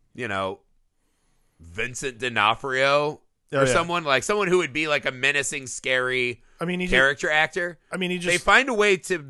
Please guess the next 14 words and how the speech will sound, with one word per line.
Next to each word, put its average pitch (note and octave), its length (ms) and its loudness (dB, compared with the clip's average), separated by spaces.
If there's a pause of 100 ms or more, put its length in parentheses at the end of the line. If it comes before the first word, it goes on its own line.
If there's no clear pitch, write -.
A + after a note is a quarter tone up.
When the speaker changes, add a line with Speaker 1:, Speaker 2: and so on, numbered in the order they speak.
(140)
Speaker 1:
make D3+ 220 -2
this F#3 180 -2
world F3 300 0
so F3 220 -2
terrifying, D#3 640 0
he D3+ 100 -10
becomes, C#3+ 560 -4
like, C#3 160 -2
a C#3 60 -4
believable B2 960 -6
leading A#2+ 340 -4
man. G#2+ 400 -6
Speaker 2:
Yeah, A#3 180 -4 (120)
absolutely. C#3+ 540 -12